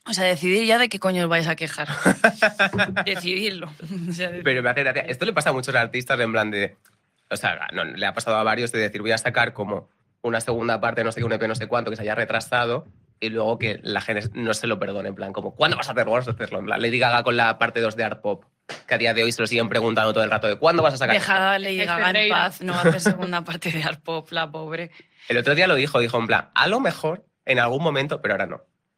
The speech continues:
Speaker 2: ¿A ti te, tú eres de Lady Gaga? ¿A ti te gusta Lady Gaga? Porque te lo sé, porque me miras así. Bueno, "Hey yo, hey yo", <laughs> pero no me acuerdo, en plan, no sé qué.
Speaker 1: <laughs> Que si no, yo iba a cantar esa canción en, en Operación Triunfo.
Speaker 2: Claro, pero en
Speaker 1: Cuando
Speaker 2: plan
Speaker 1: podía haber cantado All Is Get Loud o alguna cosa de esas de reality.
Speaker 2: Ujú.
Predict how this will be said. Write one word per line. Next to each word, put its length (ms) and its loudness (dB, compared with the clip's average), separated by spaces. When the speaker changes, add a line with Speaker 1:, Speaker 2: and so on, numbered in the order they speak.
Speaker 2:
¿A 60 -2
ti 80 0
te, 100 -10
tú 120 -8
eres 140 -4
de 120 -6
Lady 180 0
Gaga? 200 0
¿A 40 -2
ti 80 -8
te 100 -4
gusta 240 -8
Lady 120 -4
Gaga? 380 -6
Porque 160 -8
te 80 -10
lo 80 -8
sé, 160 -16
porque 160 -12
me 80 -8
miras 200 -8
así. 200 -8
Bueno, 220 4
"Hey 180 2
yo, 320 4
hey 80 -2
yo", 260 4
<laughs> 40 -4
pero 180 -2
no 160 8
me 60 6
acuerdo, 320 4
en 80 2
plan, 180 4
no 100 4
sé 220 2
qué. 180 4
Speaker 1:
<laughs> 80 2
Que 120 2
si 200 -6
no, 140 0
yo 60 -2
iba 140 2
a 40 0
cantar 280 0
esa 180 0
canción 480 -2
en, 800 -10
en 240 -2
Operación 520 -4
Triunfo. 380 -12
Speaker 2:
Claro, 380 -4
pero 140 -2
en 40 -4
Speaker 1:
Cuando 140 -2
Speaker 2:
plan 60 0
Speaker 1:
podía 100 6
haber 140 4
cantado 300 2
All 120 -2
Is 100 -4
Get 140 -4
Loud 280 -2
o 60 -2
alguna 320 -4
cosa 180 -6
de 60 2
esas 180 -2
de 120 0
reality. 680 -6
Speaker 2:
Ujú. 360 -6